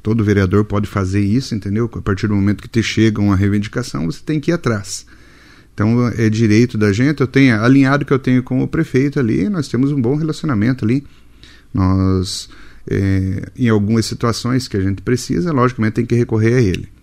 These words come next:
Mas também, dentro da Câmara de Vereadores, hoje eu sou o segundo vice-presidente da Câmara,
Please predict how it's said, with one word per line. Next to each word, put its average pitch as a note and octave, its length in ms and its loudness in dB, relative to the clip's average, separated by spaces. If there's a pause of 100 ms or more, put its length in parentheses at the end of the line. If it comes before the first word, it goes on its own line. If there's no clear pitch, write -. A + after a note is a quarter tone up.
Mas C#3+ 300 0
também, B2+ 480 4 (420)
dentro C3 340 4
da G2+ 120 2
Câmara G#2+ 320 0
de A2 100 0
Vereadores, B2 640 2
hoje G#2+ 180 4
eu G#2+ 60 2
sou - 180 -2
o - 20 -2
segundo G2 320 0
vice-presidente G2 580 0
da G2 100 0
Câmara, C#3+ 340 -2